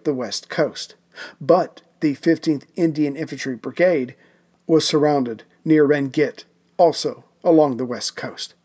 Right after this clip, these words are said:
Yet they would hold out until the survivors were evacuated by sea between January twenty-eighth and February first. The twenty-eighth Indian Infantry Brigade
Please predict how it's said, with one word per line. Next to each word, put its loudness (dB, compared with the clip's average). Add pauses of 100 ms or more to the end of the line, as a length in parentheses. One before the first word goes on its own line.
(460)
Yet 2 (100)
they 4
would 0 (200)
hold 4
out -6 (480)
until 2
the 2
survivors 2
were 0
evacuated 2
by -4
sea -2 (300)
between 0
January -2
twenty-eighth -4 (560)
and 0
February 0
first. -10 (840)
The 6
twenty-eighth 2
Indian 2
Infantry -2
Brigade 0